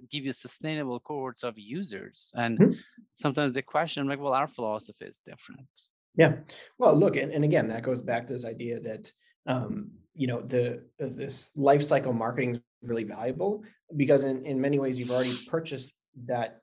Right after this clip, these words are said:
Speaker 2: person, that user, that, that I D, uh,
Speaker 1: Right.
Speaker 2: and re-engaging with them,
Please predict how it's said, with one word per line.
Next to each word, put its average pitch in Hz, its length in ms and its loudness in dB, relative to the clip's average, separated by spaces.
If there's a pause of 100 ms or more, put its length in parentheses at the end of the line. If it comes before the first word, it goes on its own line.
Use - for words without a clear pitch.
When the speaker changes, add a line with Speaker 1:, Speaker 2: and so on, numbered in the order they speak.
(120)
Speaker 2:
person, 127 480 0
that 107 220 -12
user, 123 440 2
that, 101 280 -8
that 110 160 -8
I 101 140 -8
D, 107 520 0 (240)
uh, 107 160 -2
Speaker 1:
Right. 131 260 2
Speaker 2:
and 120 220 2
re-engaging 131 640 0
with 107 160 -8
them, 104 400 -10